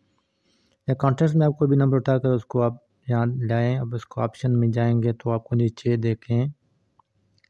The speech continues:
add to screen list, यहाँ पर आप कोई भी नंबर ऐड कर सकते हैं। जैसे हम इस नंबर को यहाँ ओके करेंगे तो ये, ये स्क्रीन लिस्ट में ऐड हो जाएगा। इसी तरह आप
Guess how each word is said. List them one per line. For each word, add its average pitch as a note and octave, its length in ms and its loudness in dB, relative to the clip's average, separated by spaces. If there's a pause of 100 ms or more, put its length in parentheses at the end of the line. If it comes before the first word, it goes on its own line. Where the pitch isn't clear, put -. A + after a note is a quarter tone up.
(180)
add C3 320 2
to A#2+ 100 4 (240)
screen A2+ 380 0
list, G#2+ 180 -8 (800)
यहाँ C3+ 180 2
पर C3 140 -2
आप B2+ 200 0
कोई B2 100 2
भी A#2+ 100 2
नंबर A#2 240 2
ऐड A#2 120 0
कर A#2+ 160 -2
सकते G#2+ 300 -4
हैं। G#2 120 0
जैसे A2+ 260 -4
हम A#2+ 60 2
इस A2 160 -4
नंबर A#2 240 2
को A#2+ 200 -4
यहाँ A#2 200 0
ओके A#2 200 0
करेंगे A#2 280 2
तो A2+ 120 -4
ये, G#2+ 200 2
ये A#2+ 220 -2
स्क्रीन B2 520 -2 (840)
लिस्ट B2 280 -2
में C3 120 2
ऐड A2+ 200 0
हो G#2+ 100 2
जाएगा। G#2 400 0 (1500)
इसी D3 180 0
तरह D3 300 2
आप B2+ 220 0